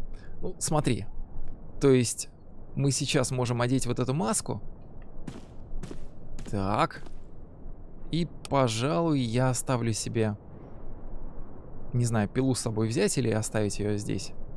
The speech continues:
Давай, наверное, оставим. И попробуем спуститься на нижние этажи.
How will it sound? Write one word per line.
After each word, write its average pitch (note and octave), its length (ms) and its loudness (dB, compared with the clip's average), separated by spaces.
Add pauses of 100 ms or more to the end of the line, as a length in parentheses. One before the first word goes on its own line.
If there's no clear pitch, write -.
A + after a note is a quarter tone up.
(540)
Давай, D#3+ 180 4
наверное, A2+ 280 2
оставим. B2+ 540 2 (500)
И F3 140 2
попробуем C#3+ 540 4
спуститься B2+ 560 -2
на A2+ 100 -2
нижние A#2 420 0
этажи. A2 360 0